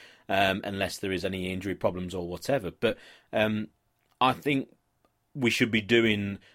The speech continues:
a kind of a, a look back on his career when he leaves permanently, rather than the loan move.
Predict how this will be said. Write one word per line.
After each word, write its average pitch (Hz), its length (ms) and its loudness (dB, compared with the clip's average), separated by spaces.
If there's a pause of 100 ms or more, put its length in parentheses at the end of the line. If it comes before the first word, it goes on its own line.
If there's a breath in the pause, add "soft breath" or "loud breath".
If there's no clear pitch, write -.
a - 80 -8
kind 107 320 0
of 101 140 0
a, 98 240 0
a 104 100 0
look 110 260 2
back 98 280 -2
on 98 100 -4
his 92 160 -6
career 95 600 0 (520 soft breath)
when 117 320 4
he 107 200 -2
leaves 101 380 -2
permanently, 87 720 -4
rather 101 360 2
than 90 300 -6
the 92 60 -4
loan 87 320 0
move. 80 260 -8